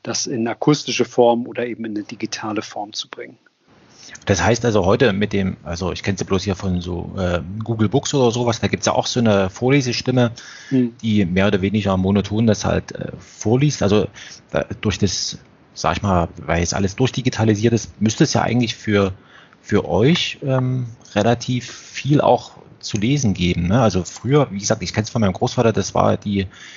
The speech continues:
Speaker 2: diese Hörbücherei da in Leipzig, die hatten, ja gut, was die halt, das haben halt richtig echte Schauspieler, sag ich mal, gesprochen und so weiter, aber ich mein, wie viele Bücher en-, entstehen jedes Jahr, ne? Also davon kann ja bloß ein kleiner Teil besprochen werden. Und so stell ich mir es schon vor,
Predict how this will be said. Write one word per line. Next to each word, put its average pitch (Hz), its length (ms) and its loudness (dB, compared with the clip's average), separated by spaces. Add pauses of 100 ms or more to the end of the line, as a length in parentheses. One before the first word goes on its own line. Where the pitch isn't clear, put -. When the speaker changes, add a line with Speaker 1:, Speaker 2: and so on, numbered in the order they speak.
(160)
Speaker 2:
diese 92 160 0
Hörbücherei 135 600 2
da 120 120 2
in 95 120 2
Leipzig, 120 540 0
die 95 160 -6
hatten, 107 500 2
ja 87 120 0
gut, - 160 -6 (120)
was - 140 -2
die 95 100 -4
halt, 90 320 -2 (180)
das - 160 -12
haben 92 100 -2
halt 87 200 -2
richtig - 280 -6
echte - 180 -8
Schauspieler, 120 460 -2
sag 110 200 2
ich - 60 -8
mal, 110 180 2 (460)
gesprochen 107 440 0
und 131 120 4
so 110 120 2
weiter, 113 340 2
aber 90 300 0 (160)
ich - 140 -14
mein, 90 300 -2 (200)
wie 98 80 -4
viele 92 160 -2
Bücher 135 300 2
en-, 85 180 -2
entstehen 92 480 0
jedes 90 320 0
Jahr, 87 200 2
ne? 104 180 4
Also 90 320 2
davon 85 400 -4
kann 95 140 -2
ja 98 80 2
bloß 95 220 -4
ein 92 160 2
kleiner 92 280 0
Teil 123 240 0
besprochen - 440 -4
werden. 87 180 -2
Und 82 60 -2
so 110 180 0
stell 123 200 0
ich 101 80 0
mir 113 80 2
es 104 60 0
schon 120 220 2
vor, 113 260 2